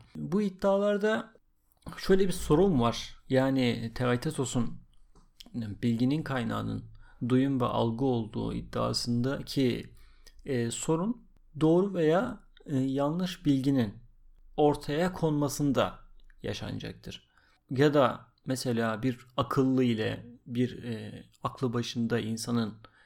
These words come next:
duyumları arasındaki fark da gözetilecek mi, yoksa ikisinin de duyumları aynı oranda doğru mu olacak? Ya da uyku ile uyanık arasındaki bir insanın algıları ne kadar farklı olabilir?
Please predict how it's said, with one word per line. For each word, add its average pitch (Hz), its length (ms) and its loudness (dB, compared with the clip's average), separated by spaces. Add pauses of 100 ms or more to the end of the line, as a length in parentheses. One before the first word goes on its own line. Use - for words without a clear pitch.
(280)
duyumları 123 460 2
arasındaki 113 580 -4
fark - 460 -6
da 98 240 -6 (340)
gözetilecek 120 720 -6
mi, 135 80 -4
yoksa 127 300 -6
ikisinin 127 500 -4
de 120 140 -4
duyumları 117 640 0 (140)
aynı 120 500 2
oranda 113 500 -2
doğru 120 460 0 (120)
mu 113 120 0
olacak? - 560 -8
Ya 117 160 0
da 117 240 0 (420)
uyku 123 420 -2
ile 127 240 2
uyanık 123 400 -2
arasındaki 120 640 -4
bir 123 80 -4
insanın 113 540 -6
algıları 117 520 -2
ne 135 80 -2
kadar 117 240 -2
farklı - 380 -10
olabilir? - 480 -14